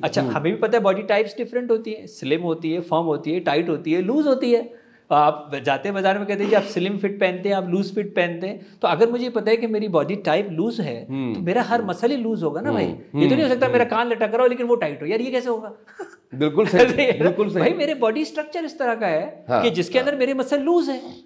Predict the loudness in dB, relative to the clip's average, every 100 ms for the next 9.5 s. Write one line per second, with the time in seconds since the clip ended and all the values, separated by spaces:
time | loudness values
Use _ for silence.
0 | _ 0 2 2 2 -2 -4 0 0 0
1 | -2 -4 -6 -4 -2 -2 -2 -4 -4 2
2 | 2 2 -2 -2 -2 -4 -10 -10 -10 -8
3 | -10 -6 -6 -2 -2 2 4 4 6 6
4 | 6 4 4 4 4 2 0 0 -2 -2
5 | -4 -2 0 2 4 2 2 0 0 0
6 | 2 2 0 0 -2 -2 -2 0 2 0
7 | -2 -4 -14 2 4 4 0 0 0 0
8 | 0 -2 -2 -6 -8 -10 -8 -6 -6 -4
9 | -2 -2 -4 -10